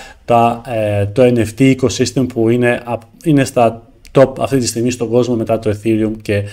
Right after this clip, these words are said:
το Flow που θα δούμε σε λίγο. Από θέμα τεχνολογίας επίσης είναι πολύ εξελιγμένο.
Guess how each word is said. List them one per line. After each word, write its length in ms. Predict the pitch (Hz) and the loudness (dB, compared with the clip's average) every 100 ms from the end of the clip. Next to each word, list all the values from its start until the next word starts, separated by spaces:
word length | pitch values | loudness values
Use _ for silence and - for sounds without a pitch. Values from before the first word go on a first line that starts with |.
| - | -14
το 120 | - 98 | -8 -2
Flow 180 | 127 107 | 2 2
που 100 | - | 2
θα 120 | 101 | 0
δούμε 180 | 101 101 | 0 0
σε 140 | 98 107 | -2 0
λίγο. 300 | 120 90 - - | 2 0 -8 -6
Από 220 | 131 131 | 0 4
θέμα 240 | 135 175 165 | 4 6 4
τεχνολογίας 640 | 160 131 117 113 147 - | 2 2 4 6 6 4
επίσης 440 | - 139 131 139 - | 0 0 -2 -2 0
είναι 200 | 139 131 | 2 2
πολύ 580 | 117 117 127 127 110 - | 4 4 6 6 4 -2
εξελιγμένο. 920 | 117 - 113 101 107 139 151 147 | -4 0 0 2 4 4 4 2